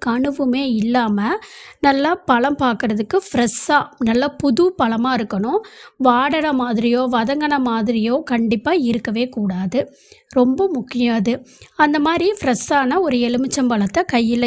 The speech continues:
எடுத்துக்கோங்க. அ, எடுத்ததுக்கப்புறம் கிழக்கு பார்த்த மாதிரி உக்காந்துக்கோங்க. உக்காந்ததுக்கப்புறம் உங்களுடைய உள்ளங்கையில எலுமிச்சம்பழத்தை வந்து வச்சுக்கோங்க.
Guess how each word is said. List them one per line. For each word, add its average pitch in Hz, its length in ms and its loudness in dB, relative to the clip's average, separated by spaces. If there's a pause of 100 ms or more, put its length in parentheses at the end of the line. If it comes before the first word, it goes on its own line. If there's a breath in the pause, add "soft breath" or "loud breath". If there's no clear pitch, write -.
எடுத்துக்கோங்க. 202 600 -2 (680 loud breath)
அ, 285 60 4 (260)
எடுத்ததுக்கப்புறம் 302 960 0
கிழக்கு 311 840 2
பார்த்த 240 360 2
மாதிரி 226 460 0 (100)
உக்காந்துக்கோங்க. 240 760 0 (580 loud breath)
உக்காந்ததுக்கப்புறம் 269 1040 2 (160)
உங்களுடைய 262 680 0
உள்ளங்கையில 247 800 0 (120)
எலுமிச்சம்பழத்தை 262 920 -2
வந்து 220 320 -2
வச்சுக்கோங்க. 220 640 -2